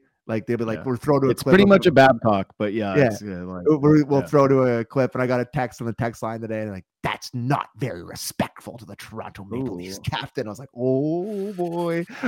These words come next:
Speaker 1: Uh-oh.
Speaker 2: Well, you
Speaker 1: Sammy's
Speaker 2: better
Speaker 1: in
Speaker 2: not do it,
Speaker 1: trouble."
Speaker 2: buddy. <laughs> You better not do it, bad boy. You're already getting enough strikes. You're already, people are already mad enough at you for saying David Ayers is a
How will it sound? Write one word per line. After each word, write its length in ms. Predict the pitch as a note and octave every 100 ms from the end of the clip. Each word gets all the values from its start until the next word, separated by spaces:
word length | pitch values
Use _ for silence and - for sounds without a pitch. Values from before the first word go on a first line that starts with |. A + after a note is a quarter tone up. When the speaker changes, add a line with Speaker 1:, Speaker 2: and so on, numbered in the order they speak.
| F#3+
Speaker 1:
Uh-oh. 840 | B3 - F#3+ F3 E3+ E3+ E3+ E3+ F3
Speaker 2:
Well, 100 | E3 - B2+
you 20 |
Speaker 1:
Sammy's 100 | C3
Speaker 2:
better 200 | C3+ B2+
Speaker 1:
in 60 | C#3
Speaker 2:
not 80 | D3+
do 60 |
it, 80 | D3+
Speaker 1:
trouble." 720 | F#3 G3 A3+ G#3 F3+ E3+ E3
Speaker 2:
buddy. 600 | E3 D#3+ E3 E3+ E3+ D#3 -
<laughs> 240 | - - - -
You 140 | A#2+ A#2
better 260 | C#3+ D3+
not 240 | D#3 D#3 C#3
do 180 | F#3
it, 140 | F3+ B2+
bad 280 | C#3+ C#3 C3+
boy. 320 | C#3+ D3+ D#3
You're 260 | D3 D3
already 220 | D#3 D#3 D3
getting 240 | D#3+ D3+
enough 280 | C#3+ D3+ C#3+
strikes. 600 | - D#3+ D3+ C#3+ - A#2+
You're 160 | C3+
already, 280 | D#3+ E3 C#3
people 260 | G#2+ D3 D#3+
are 20 |
already 180 | D#3 D3+
mad 200 | C3 B2+
enough 240 | C3+ B2+ A#2
at 80 | G#2+
you 160 | A2+
for 120 | G#2+ G#2+
saying 320 | B2 A#2 G#2
David 260 | A2+ A2
Ayers 380 | A2 A2 A2 G2+
is 140 | G2+ F#2+
a 320 | G2 G2